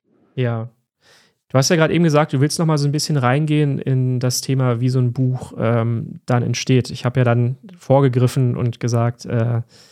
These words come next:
habe noch mal ein bisschen Richtung Druck gefragt. Aber bevor es gedruckt wird, gibt's natürlich noch die Phasen des Lektorats zum Beispiel.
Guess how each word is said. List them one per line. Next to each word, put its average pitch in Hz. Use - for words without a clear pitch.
habe 139
noch 120
mal 117
ein 113
bisschen 117
Richtung 120
Druck 147
gefragt. -
Aber 123
bevor 151
es -
gedruckt 143
wird, 180
gibt's -
natürlich 143
noch 127
die 127
Phasen 120
des 123
Lektorats 117
zum 113
Beispiel. 107